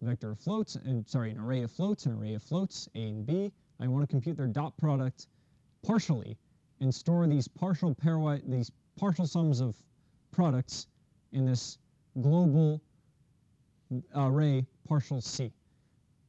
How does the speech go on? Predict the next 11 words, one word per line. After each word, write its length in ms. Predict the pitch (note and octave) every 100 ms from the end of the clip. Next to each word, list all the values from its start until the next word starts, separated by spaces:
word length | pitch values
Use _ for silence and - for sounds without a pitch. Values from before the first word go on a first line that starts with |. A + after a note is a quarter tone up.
| _ _ _ _ _ _ -
And 80 | D3
remember, 280 | E3 C#3+ B2
cache 440 | - E3+ F3+ -
was 480 | D#3 D3 C3 - -
supposed 420 | - - E3 D3
to 60 | D#3
be 120 | B2+
a 40 |
shared, 540 | - - D3 D3 F3+ F#3+ - _ _ _ _ _ _ _ _ _ _ _ _ _ _ _ - - _
uh, 260 | C#3 C3+ C3
array. 400 | C#3 D3 D#3+ G3+